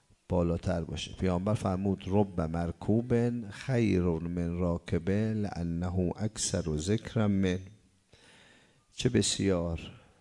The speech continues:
حیوانی که از صاحبش بهتره، چون ذکرش بیشتره. خوب دقت کنید چی داره میگه پیغمبر رو.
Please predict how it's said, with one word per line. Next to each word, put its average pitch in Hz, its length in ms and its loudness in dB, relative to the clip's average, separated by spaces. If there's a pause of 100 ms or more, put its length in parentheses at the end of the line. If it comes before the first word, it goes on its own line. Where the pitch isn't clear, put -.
(580)
حیوانی 98 540 4
که - 260 -6
از 85 100 0
صاحبش 104 720 0
بهتره، 110 600 0
چون 120 300 -4
ذکرش 117 540 -2
بیشتره. 82 500 -6 (1400)
خوب 98 240 2
دقت 95 320 4
کنید 87 200 4
چی 85 140 -4
داره 82 220 0
میگه 85 200 0
پیغمبر 80 460 -2
رو. 82 240 -8